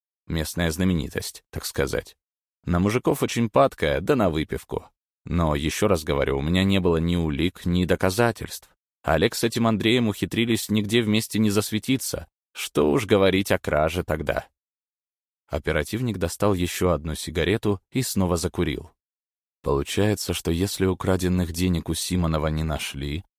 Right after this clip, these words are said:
высказал свою гипотезу Лев Иванович, "то они были у Бурцева". "Я думаю так.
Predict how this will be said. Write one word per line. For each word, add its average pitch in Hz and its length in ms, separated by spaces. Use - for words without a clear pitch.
высказал 85 520
свою 82 260
гипотезу 85 520
Лев 82 220
Иванович, 82 540
"то 80 140
они 104 220
были 117 280
у 120 100
Бурцева". 113 680
"Я 120 300
думаю 120 380
так. 71 400